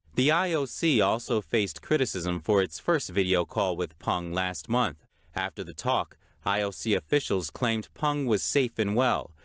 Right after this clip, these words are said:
despite offering no proof that she could speak freely. Since Peng first made the accusation,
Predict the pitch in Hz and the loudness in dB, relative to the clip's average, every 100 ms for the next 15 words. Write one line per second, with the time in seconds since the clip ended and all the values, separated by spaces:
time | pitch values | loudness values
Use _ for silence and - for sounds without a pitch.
0 | - - 82 - 110 110 113 - 123 104 | -14 -4 -2 0 0 0 -2 -2 0 2
1 | 101 120 113 - 143 98 92 90 - 101 | 2 2 0 2 2 2 -2 -2 -2 -4
2 | - - 120 - - 147 92 73 - _ | -2 0 -2 -2 -2 0 0 -2 -6 _
3 | _ _ - - 175 - - 190 170 - | _ _ -2 0 2 0 -2 0 0 0
4 | 156 135 - 127 131 107 104 110 - 98 | 2 2 2 2 2 2 0 0 -4 -2
5 | 104 123 - 82 67 | 0 0 -2 -8 -10